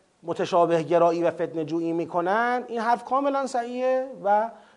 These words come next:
تحلیل درستی است. اما آیا از این تحلیل درست نتیجه بگیریم که امیین در اینجا اونا هن؟ می‌خوام بگم نه. این یه بحث فنیه.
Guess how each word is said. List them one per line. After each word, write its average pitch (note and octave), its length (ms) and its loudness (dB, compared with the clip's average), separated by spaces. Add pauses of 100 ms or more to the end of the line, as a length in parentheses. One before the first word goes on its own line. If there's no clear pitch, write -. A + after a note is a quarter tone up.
تحلیل F3+ 340 4
درستی G#3+ 520 6
است. - 160 -18 (440)
اما A3+ 200 2
آیا C#4 120 6
از A#3+ 120 4
این C4 120 -4
تحلیل G#3+ 300 0
درست A#3 360 4
نتیجه G3+ 360 -2
بگیریم G3+ 340 -6
که G3 180 -6
امیین G3+ 580 -2
در G#3 120 4
اینجا G3 300 6
اونا G#3 340 4
هن؟ A3 280 4
می‌خوام E3+ 340 -4
بگم D#3 260 -2
نه. B2 180 -8 (840)
این G#3+ 120 -6
یه A#3+ 60 4
بحث A#3+ 280 2
فنیه. F3+ 680 -2